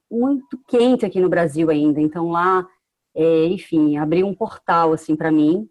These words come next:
em termos de, de entrar nessa área da sexualidade, e eu também pude fazer alguns estudos lá, foi onde eu comecei. Foi uma experiência mais vivencial do que necessariamente acadêmica.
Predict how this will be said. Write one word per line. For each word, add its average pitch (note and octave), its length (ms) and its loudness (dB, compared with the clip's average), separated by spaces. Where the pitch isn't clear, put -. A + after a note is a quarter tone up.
em E3 60 -8
termos E3 340 -2
de, D#3 560 0
de D#3 920 2
entrar A3+ 420 0
nessa G3+ 240 -4
área F3 200 0
da E3 100 0
sexualidade, E3 880 -4
e G3 340 -8
eu F3 120 -4
também F3+ 240 0
pude F3+ 260 -6
fazer D#3+ 320 0
alguns D#3+ 360 0
estudos F#3+ 680 -8
lá, E3 340 -2
foi F#3+ 100 -2
onde E3+ 140 -4
eu - 20 -4
comecei. F#3 580 -2
Foi G#3 120 -6
uma A#3 120 2
experiência A#3 400 -2
mais A3+ 160 0
vivencial A3+ 580 0
do G3 80 -8
que F#3+ 100 -4
necessariamente F3+ 560 -2
acadêmica. E3+ 560 -2